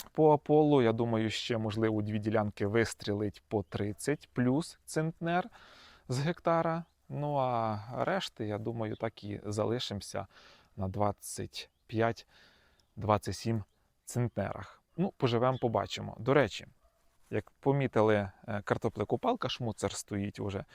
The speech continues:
я вже її підчіпляв на цей тракторець, і ми вже розпочали копку картоплі. Звичайно, це все покажу, але коли це все діло повністю викопаємо. Тому що то погода не дозволяє, то часу бракує,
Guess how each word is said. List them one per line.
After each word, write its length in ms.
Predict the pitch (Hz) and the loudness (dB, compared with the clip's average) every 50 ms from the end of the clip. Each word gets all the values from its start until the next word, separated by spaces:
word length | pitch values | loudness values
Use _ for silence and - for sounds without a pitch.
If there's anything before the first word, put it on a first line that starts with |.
| - - - _ | -20 -20 -14 _
я 220 | 117 113 131 165 151 | 0 2 2 2 2
вже 200 | 120 120 107 104 | 0 0 0 0
її 220 | 104 113 123 135 - _ | 0 0 -2 -2 -4 _
підчіпляв 760 | - 127 147 - - - - 127 - 131 107 104 98 - - - - - - - - - _ _ - | -6 -6 -6 -6 -4 -2 -2 -2 -2 -2 -4 -4 -4 -6 -8 -12 -20 -20 -20 -20 -20 -20 _ _ -4
на 120 | 113 104 | -4 -2
цей 160 | - 107 104 | 0 0 0
тракторець, 540 | - 104 104 - - 117 110 135 165 - - | 0 0 -4 -2 0 0 2 2 2 2 0
і 60 | 110 | -2
ми 140 | 110 123 123 | -2 0 -2
вже 160 | 120 120 120 | 0 2 0
розпочали 480 | 123 123 - - 113 - - 107 120 135 | 0 0 -2 -6 -8 -4 -2 0 0 -2
копку 340 | - - 110 - - - 113 | 0 -2 -4 -4 -4 -10 -6
картоплі. 480 | - 123 117 - - 98 95 - 104 | -4 -4 -4 -2 -4 -4 -4 -2 -4
Звичайно, 420 | 101 107 117 113 - 139 123 107 98 | -4 -4 -4 -4 -4 -4 -4 -6 -6
це 120 | - 113 | -6 -8
все 160 | 107 - - | -4 -4 -4
покажу, 500 | 123 - 143 - - 160 170 226 247 254 - - | -2 -2 -2 0 0 0 2 2 0 0 0 0
але 220 | 135 120 113 110 | 0 2 2 0
коли 280 | - - 113 117 156 165 | 0 0 2 2 2 0
це 140 | - - | -2 -6
все 240 | 107 - - - 127 | -8 -8 -4 -4 -4
діло 360 | 117 104 107 117 120 117 117 | -4 0 0 2 2 2 0
повністю 720 | 107 - - 117 131 131 113 104 - - - 120 123 - - | 0 0 0 0 2 2 -2 -4 -6 -6 -6 -6 -6 -6 -8
викопаємо. 1160 | 117 104 110 117 - - - 117 107 - - 113 110 110 101 104 107 110 104 101 107 98 90 - _ _ _ | -4 0 0 0 0 2 0 0 0 0 -2 0 0 0 0 0 0 0 0 0 -2 -2 -2 -6 _ _ _
Тому 220 | 110 113 123 123 | -4 -4 -4 -4
що 320 | 110 - - 113 110 98 95 98 - _ _ _ _ _ _ _ _ _ _ _ _ _ - - - | -4 -4 0 0 0 0 0 -6 -12 _ _ _ _ _ _ _ _ _ _ _ _ _ -18 -8 -2
то 120 | - 123 | -2 0
погода 340 | - 113 101 107 110 127 135 | 0 0 0 2 2 4 4
не 100 | 139 139 | 2 0
дозволяє, 540 | 135 139 135 143 147 143 151 151 151 147 147 | -2 -4 0 2 2 4 4 4 4 2 0
то 140 | - 104 98 | 0 -2 0
часу 340 | - 113 113 117 - - | 4 4 4 4 2 -2
бракує, 540 | 127 135 135 135 - - 143 143 143 147 147 | 0 0 0 0 0 0 0 0 0 -2 -4